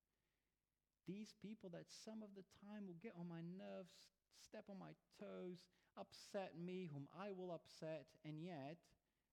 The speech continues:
these same people, very same people sitting next to you and around you, ugly or beautiful, short or tall,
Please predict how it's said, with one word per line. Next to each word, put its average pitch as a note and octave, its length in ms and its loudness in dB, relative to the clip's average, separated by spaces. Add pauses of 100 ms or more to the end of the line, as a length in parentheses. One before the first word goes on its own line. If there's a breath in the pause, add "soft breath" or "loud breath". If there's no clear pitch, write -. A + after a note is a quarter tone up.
(140)
these G3+ 200 4
same G#3 340 2
people, D3+ 360 -2
very D#3+ 220 2
same F#3+ 220 2
people C#3 240 -2
sitting C3 420 2
next C3+ 420 -2
to E3+ 60 -2
you D#3+ 240 6
and A#2 140 2
around D#3 440 2
you, F3+ 240 2 (360 loud breath)
ugly D#3 340 8
or F3+ 200 6
beautiful, C#3+ 580 2
short E3 480 0
or F3+ 220 0 (140)
tall, B2+ 360 4